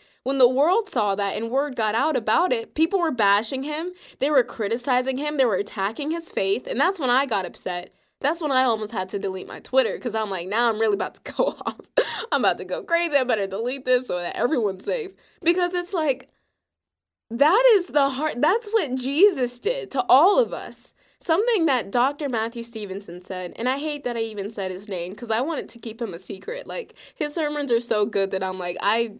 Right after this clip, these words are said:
I don't even wanna share this. <laughs> Like, this has gotta just be for me." But his name is Doctor Matthew Stevenson, and he said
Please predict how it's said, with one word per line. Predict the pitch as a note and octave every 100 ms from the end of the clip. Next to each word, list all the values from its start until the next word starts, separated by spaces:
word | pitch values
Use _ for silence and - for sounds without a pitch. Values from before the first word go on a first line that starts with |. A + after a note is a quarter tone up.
| -
I | A3
don't | A#3+ B3+
even | A#3
wanna | A#3 F#3+
share | F#3+ F#3 F3+
this. | C3+ G#3+ A3
<laughs> |
Like, | G3 C4+
this | C4 E4+
has | C#4
gotta | A#3 G3 G3
just | G3 A#3+
be | A3+ F#3+
for | E3+
me." | F3+ E3+ - - - - -
But | B3
his | D4
name | E4 D4
is | C4
Doctor | A#3+ A#3 C#4 D4
Matthew | C4+ A3+ A#3+ A#3
Stevenson, | A#3+ A#3 A#3+ A3 A#3 G3+
and | F#3
he | A#3+ C4+
said | C#4+ A3+ G3 F#3